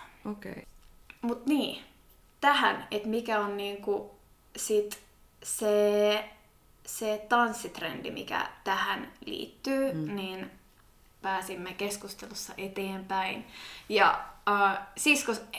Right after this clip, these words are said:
Speaker 2: sanoi tällaisen, että nykyään tanssitrendeihin kuuluu ehdottomasti nykyään erilaiset klubitanssit,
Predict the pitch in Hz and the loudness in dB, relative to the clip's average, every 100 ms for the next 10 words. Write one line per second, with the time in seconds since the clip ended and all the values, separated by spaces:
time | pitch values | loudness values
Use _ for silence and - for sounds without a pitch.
0 | - 233 - 220 220 262 240 - - - | -12 -8 2 4 8 10 10 10 2 0
1 | 240 - - 214 220 262 381 285 247 262 | -8 -12 -10 -4 0 2 6 6 8 6
2 | 262 - 202 202 - 196 196 202 202 196 | 4 -2 0 0 -2 -2 0 0 2 -2
3 | - 262 - - - - - - - - | 6 6 6 2 -10 -12 -12 -10 -10 -10
4 | - - - - 214 208 - 247 247 208 | -10 -14 -12 -6 0 2 4 4 4 4
5 | 208 - - 254 226 240 277 262 - 330 | 2 -4 2 4 6 6 4 4 0 -4
6 | - | -4